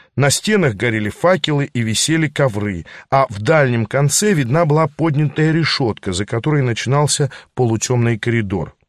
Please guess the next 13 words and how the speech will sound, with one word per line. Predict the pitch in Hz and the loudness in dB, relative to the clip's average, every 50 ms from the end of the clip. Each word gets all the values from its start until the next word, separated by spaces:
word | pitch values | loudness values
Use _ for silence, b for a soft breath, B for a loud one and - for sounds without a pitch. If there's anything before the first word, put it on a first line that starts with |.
| _ _ _ _ _ _ | _ _ _ _ _ _
В | 104 104 | -8 -6
другой | 101 107 120 123 123 165 208 214 | -4 -4 -4 -2 0 2 2 2
стене | 160 - - 127 127 123 113 | 2 0 0 0 0 0 0
была | 104 104 113 135 165 170 B B B B B B | 0 0 2 2 2 0 B B B B B B
тяжелая | - 135 123 95 110 151 170 165 156 139 | -4 -2 -2 0 0 2 2 2 2 2
металлическая | 131 120 101 117 110 127 143 - - - - 147 151 | 0 0 0 0 0 0 0 -2 -2 -2 0 -2 0
дверь, | 120 127 123 120 101 - - | 0 0 0 0 -2 -2 -4
та | - 117 107 | -2 -2 -2
самая, | - - - 160 165 151 127 110 101 | -2 -2 0 0 0 2 0 -2 -4
в | |
которой | - - 113 - - 131 135 135 | -4 -6 -4 -2 0 0 2 2
не | 147 165 160 | 2 2 2
было | 131 104 104 107 107 104 | 0 0 0 0 0 -2